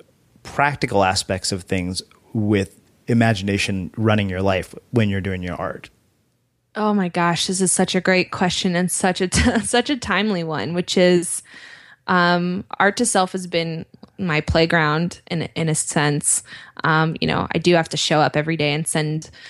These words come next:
Speaker 2: send out a cartoon to, to my newsletter. But, um, just in the past couple months, I, I did have one of those dips in the, the questions about where is this going and how do I make money from this in a more meaningful way?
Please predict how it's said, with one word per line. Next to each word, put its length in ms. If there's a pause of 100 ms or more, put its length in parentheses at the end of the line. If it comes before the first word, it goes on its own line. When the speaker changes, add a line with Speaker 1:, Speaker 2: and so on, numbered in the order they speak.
(160)
Speaker 2:
send 260
out 140
a 40
cartoon 560
to, 320
to 180
my 160
newsletter. 520
But, 220 (400)
um, 460 (560)
just 240
in 80
the 80
past 360
couple 260
months, 680 (140)
I, 200 (140)
I 80
did 180
have 200
one 120
of 100
those 220
dips 380
in 120
the, 240
the 140
questions 560
about 360 (440)
where 380
is 200
this 180
going 460
and 280
how 400
do 300
I 160
make 360
money 300
from 300
this 340
in 80
a 60
more 240
meaningful 520
way? 440